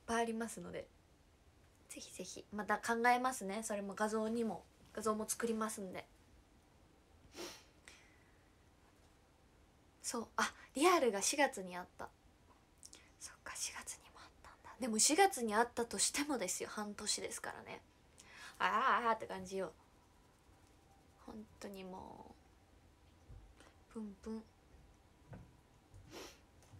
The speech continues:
<laughs> 夢中ライブまたぎお疲れ様とか言わなきゃ。ほんまや、言ってくれないと。夢中ライブまだ出てる感覚なってる。だから。<laughs> お財布と相談しながら。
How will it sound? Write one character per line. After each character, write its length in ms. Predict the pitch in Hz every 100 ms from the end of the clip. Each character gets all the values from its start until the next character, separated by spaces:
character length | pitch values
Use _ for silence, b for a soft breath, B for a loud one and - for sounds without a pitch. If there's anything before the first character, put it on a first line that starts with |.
| - - - - - - -
<laughs> 340 | 277 294 233 B B -
夢 100 | 226
中 200 | 262 302
ラ 140 | 294
イ 60 | 262
ブ 80 | 202
ま 140 | 202
た 100 | 233
ぎ 100 | 202
お 60 | 196
疲 180 | -
れ 80 | 214
様 220 | 214 214
と 100 | 208
か 60 | 180
言 100 | 180
わ 80 | 185
な 80 | 185
き 80 |
ゃ。 60 | 196
ほ 80 | 202
ん 100 | 220
ま 80 | 233
や、 220 | 190 175
言 100 | 196
っ 40 |
て 160 | 214 240
く 100 | 247
れ 100 | 233
な 140 | 208
い 80 | 170
と。 240 | - 156 - - - -
夢 100 | 202
中 180 | 196 240
ラ 120 | 240
イ 60 | 226
ブ 100 | 180
ま 160 | 175 175
だ 100 | 180
出 140 | 190
て 120 | 208
る 140 | 202 196
感 220 | 196 185
覚 180 | 190 180
な 80 | 170
っ 40 |
て 160 | - -
る。 160 | -
だ 100 | -
か 120 | 175 -
ら。 100 | - - - -
<laughs> 500 | 240 214 196 196 202 - - - - - - - - - B 294 294 B -
お 60 |
財 180 | 247 294
布 40 |
と 80 | 294
相 160 | 302 302
談 120 | 302
し 100 | 302
な 80 | 294
が 80 |
ら。 80 | 285